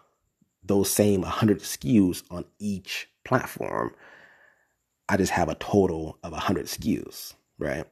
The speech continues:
And then, you know, some more, there's more on some and less on others, on different platforms. But let me break down another example of how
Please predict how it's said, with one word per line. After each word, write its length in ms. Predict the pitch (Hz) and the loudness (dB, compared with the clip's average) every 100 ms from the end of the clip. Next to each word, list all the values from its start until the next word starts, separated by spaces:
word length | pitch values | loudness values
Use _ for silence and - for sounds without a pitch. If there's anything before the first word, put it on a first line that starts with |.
| _ | _
And 160 | 92 87 | -8 -6
then, 240 | 90 92 | -4 -2
you 80 | 92 | -2
know, 160 | 76 73 | -4 -6
some 560 | - 95 92 95 92 90 | -2 2 4 4 2 4
more, 280 | 101 107 | 6 6
there's 140 | 98 85 | 4 4
more 380 | 104 123 117 113 | 4 6 6 6
on 240 | 101 101 | 6 4
some 400 | - 110 110 110 | 2 2 4 4
and 200 | 92 85 | 4 2
less 240 | 98 107 | 2 2
on 100 | 101 | 2
others, 460 | 95 - 53 - - | 0 -2 -8 -12 -12
on 60 | - | -8
different 220 | 90 - | -8 -6
platforms. 640 | 87 73 65 58 53 - - - - - - - | -6 -6 -6 -8 -8 -14 -20 -16 -14 -14 -16 0
But 80 | 101 | 6
let 80 | 135 | 6
me 40 | |
break 280 | 120 123 95 | 8 4 4
down 340 | 107 95 87 - | 2 0 -4 -6
another 500 | 92 92 101 101 95 | -4 0 0 2 0
example 480 | 85 85 87 85 90 | -2 -4 -4 -4 -4
of 80 | 82 | -2
how 320 | - 87 | -2 -2